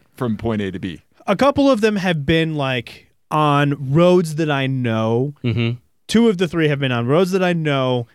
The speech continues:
Speaker 2: and, like, s-,
Speaker 1: Known
Speaker 2: it
Speaker 1: safe routes.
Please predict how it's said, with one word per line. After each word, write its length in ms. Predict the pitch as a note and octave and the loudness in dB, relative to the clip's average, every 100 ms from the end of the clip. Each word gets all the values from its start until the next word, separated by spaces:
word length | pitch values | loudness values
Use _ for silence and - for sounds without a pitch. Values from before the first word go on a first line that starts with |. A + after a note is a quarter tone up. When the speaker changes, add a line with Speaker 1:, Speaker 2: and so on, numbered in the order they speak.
| _ | _
Speaker 2:
and, 180 | - C#3 | -2 -2
like, 280 | C3 B2 - - _ | 0 -2 -6 -20 _
s-, 200 | C#3 C3 | -8 -2
Speaker 1:
Known 320 | B2+ A#2+ A#2+ | 2 4 2
Speaker 2:
it 60 | A#2+ | -2
Speaker 1:
safe 440 | - B2+ A2+ - | -4 -2 -2 -2
routes. 540 | A2+ G2 A2+ - - | -4 -2 -2 -6 -16